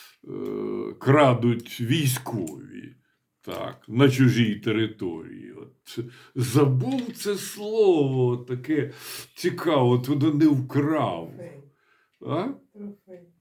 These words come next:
Speaker 1: Так, це трофейний, так, унітаз. От.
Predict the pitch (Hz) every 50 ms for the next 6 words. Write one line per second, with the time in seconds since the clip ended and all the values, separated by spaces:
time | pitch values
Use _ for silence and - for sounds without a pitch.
0 | _ _ _ _ _ - 359 349 349 214 190 170 143 131 123 - - - - 247
1 | 262 247 247 - - 220 247 247 208 - - - 214 247 254 262 240 220 196 175
2 | 143 127 120 113 110 107 101 98 95 92 92 95 - _ - 131 117 107 101 -
3 | - 147 175 208 233 226 233 233 220 196 202 180 147 131 113 - 101 101 104 104
4 | - - 127 135 143 135 120 107 - -